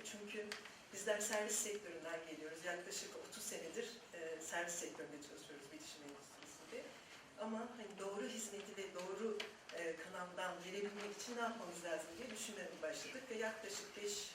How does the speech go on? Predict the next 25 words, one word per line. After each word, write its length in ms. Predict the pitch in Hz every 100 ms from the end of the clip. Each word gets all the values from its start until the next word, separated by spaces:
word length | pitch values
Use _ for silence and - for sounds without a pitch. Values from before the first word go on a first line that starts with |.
| -
altı 260 | 180 - 220
ay 120 | 185 -
süren 240 | - 185 220
bir, 100 | 214 208 208 - - - 175
e, 180 | 170
market 440 | 170 190 202 220 214
analizi 400 | 160 151 143 151
yaptık. 340 | 151 - - - - -
Bu 60 | 247 240 - -
çalışma 320 | 233 226 - 247
bizim 160 | - 247 240
için 120 | 240 -
çok 180 | 240 -
faydalı 400 | 214 214 226 233
oldu. 240 | - - 254 -
Çünkü, 320 | 220 220 196 - - - - - - -
e, 280 | 180 180 180
hem 180 | 240 262 - - 214
ekosistem 640 | 208 214 - - 226 226 220
dediğimiz, 640 | 202 185 175 - - - - 165
e, 0 | 165 160 170
inovasyon 440 | 190 202 254 233
ve 40 | 208
girişimcilik 640 | 196 190 214 202 208 -
dünyasındaki 840 | 190 175 165 - 170 165 - 160